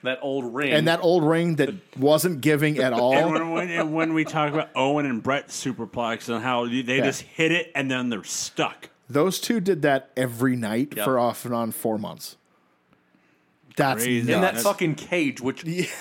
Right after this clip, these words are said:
Speaker 1: hurts
Speaker 2: Yeah.
Speaker 1: badly.
Speaker 2: Uh, that's tough.
Speaker 1: And I was thinking about this, too, before we move on. Uh, can you think of another gimmick from the eighties that you could update to still work in the Attitude Era?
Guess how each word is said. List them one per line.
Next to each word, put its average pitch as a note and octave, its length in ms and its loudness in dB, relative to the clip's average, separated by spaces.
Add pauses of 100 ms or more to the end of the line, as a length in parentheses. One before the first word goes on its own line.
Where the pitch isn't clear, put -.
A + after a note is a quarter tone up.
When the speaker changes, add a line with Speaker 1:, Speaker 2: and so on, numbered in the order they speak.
(180)
Speaker 1:
hurts - 420 0
Speaker 2:
Yeah. A#2+ 400 0 (540)
Speaker 1:
badly. D#3+ 640 0 (160)
Speaker 2:
Uh, G2+ 320 -4 (300)
that's B2+ 300 -2
tough. - 420 -12 (100)
Speaker 1:
And D#3 100 -2
I G#3+ 80 2
was B3+ 120 -2
thinking C#4+ 180 -4
about F3+ 140 -2
this, G#3 220 -8
too, F#3 140 -6
before D#3 200 -10
we D3 60 -8
move C3 160 -8
on. C3+ 300 -6
Uh, B2+ 560 -4 (560)
can E3 140 -8
you E4+ 100 0
think F4+ 240 -6
of D#4 80 -4
another A#3+ 320 -2
gimmick B2 840 -6 (840)
from E3 240 -2
the D#3+ 160 0 (140)
eighties G3+ 640 -2
that - 180 -6
you F3+ 60 -4
could F3+ 200 -2
update D3 460 -2
to B2 80 -10
still B2+ 240 -4
work B2+ 260 -2
in A#2+ 60 -4
the A#2 100 -2
Attitude A#2 340 -8
Era? G2 240 -12